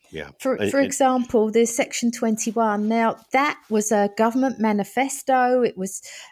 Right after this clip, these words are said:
Speaker 2: um, you know, announced in the Queen's speech. It's been something that is actually supported by every political party. And I think that this government, because it is also part of their mani-,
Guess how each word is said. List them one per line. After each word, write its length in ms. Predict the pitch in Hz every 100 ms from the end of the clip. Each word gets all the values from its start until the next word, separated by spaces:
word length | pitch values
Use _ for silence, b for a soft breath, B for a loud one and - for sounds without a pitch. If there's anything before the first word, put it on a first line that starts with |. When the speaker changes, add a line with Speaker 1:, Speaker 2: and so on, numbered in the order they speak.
| -
Speaker 2:
um, 420 | 190 190 196 190
you 280 | - 214 208
know, 140 | 196
announced 440 | 190 208 226 - 220
in 100 | 202
the 60 |
Queen's 420 | 202 - 226 214 -
speech. 760 | - - 254 247 - - - B B B
It's 280 | 214 - -
been 240 | - 233
something 680 | 240 - 262 240 - 202 202 208
that 120 | 208 208
is 220 | 202 202
actually 480 | 220 - - 214 220
supported 720 | - 214 - 226 214 226 214 -
by 240 | 208 208 -
every 420 | 269 320 320 202
political 600 | 190 208 196 - - 190
party. 800 | 190 226 226 208 - - - - b b b b b
And 120 | 208 226
I 80 | 233
think 460 | - - 285 277
that 180 | 233 233
this 180 | 254 -
government, 460 | 247 226 226 202 -
because 500 | 208 - 277 302 196
it 180 | 180 -
is 160 | 202
also 380 | 226 226 - 185
part 300 | 185 233 -
of 40 | -
their 140 | 185
mani-, 340 | 180 185 180